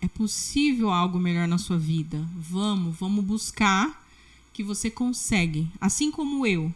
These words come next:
que tinha o sonho de abrir a minha Wizard, que batalhei, que trabalhei, que aprendi, que me desenvolvi,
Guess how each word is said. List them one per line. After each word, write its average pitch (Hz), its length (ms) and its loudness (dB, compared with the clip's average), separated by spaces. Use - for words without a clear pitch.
que 190 100 -6
tinha 240 260 0
o 240 40 2
sonho 277 440 0
de 262 120 -2
abrir 233 240 0
a 233 40 0
minha 233 260 2
Wizard, 208 600 0
que - 100 -10
batalhei, 208 720 0
que 180 120 -10
trabalhei, 196 800 4
que - 140 -4
aprendi, 202 720 4
que 196 120 -2
me 202 120 -2
desenvolvi, 208 840 4